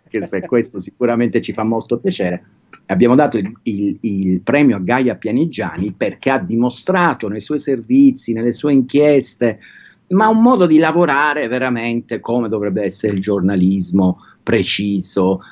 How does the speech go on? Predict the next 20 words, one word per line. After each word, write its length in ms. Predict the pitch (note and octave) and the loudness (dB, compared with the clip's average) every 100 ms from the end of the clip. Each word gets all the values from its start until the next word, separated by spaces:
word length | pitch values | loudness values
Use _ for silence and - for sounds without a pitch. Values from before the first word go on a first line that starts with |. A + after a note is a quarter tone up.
| - | -10
Ha 100 | G2+ | -6
fatto 320 | - C#3+ - | -2 0 2
per 140 | A#2+ A2 | 0 0
esempio 340 | C#3 B2+ B2+ | 2 2 2
un'inchiesta 480 | A2 F#2+ C#3 - A#2 | 0 2 0 0 -4
con 140 | A2+ | -2
altri 300 | B2+ B2 A#2+ | -2 -2 -6
colleghi 420 | - A2+ A#2 A#2+ | -2 2 4 4
del 140 | A2+ A2 | 2 0
New 80 | G#2+ | -2
York 200 | A2 - | -4 -4
Times 440 | C3 C#3 B2 - | 0 0 0 -4
su 180 | F#2 - | -6 -4
quando 280 | C3 C3 A2 | 0 2 0
è 20 | |
caduto 340 | - A#2 B2+ | 0 0 2
il 100 | A2 | 0
ponte 600 | - C#3 C#3 C3 A#2+ F#2 | 2 4 4 2 0 0
di 400 | G#2+ C3+ B2+ - - | 2 4 4 -2 -4
Genova, 800 | B2+ B2 A#2+ B2+ C3 C#3 C#3+ | 0 2 2 2 0 0 0